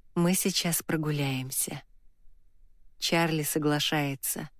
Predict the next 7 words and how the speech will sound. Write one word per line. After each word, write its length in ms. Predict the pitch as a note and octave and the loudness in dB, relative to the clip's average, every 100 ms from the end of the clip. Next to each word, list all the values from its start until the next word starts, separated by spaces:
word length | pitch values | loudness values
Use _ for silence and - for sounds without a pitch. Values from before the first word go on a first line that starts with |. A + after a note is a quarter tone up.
| - - - - _ - - | -20 -20 -20 -20 _ -20 -6
Он 180 | D#3 D3 | 0 2
уже 260 | C#3+ C3+ D3 | 2 2 0
у 60 | D#3 | 0
начала 500 | C#3 C3+ - C3+ C3 | -2 -2 -2 0 -2
тропы. 480 | C#3 C3+ - B2+ C3 - - - - - - - - - - _ | -2 -4 -4 -8 -8 -20 -20 -20 -20 -20 -20 -20 -20 -20 -20 _
"Сюда, 560 | - - A#3 G3+ A#3 F3 | -4 2 4 6 6 6
Вайра!" 560 | F3 G#3 F#3 D#3 C#3+ | 6 6 6 4 0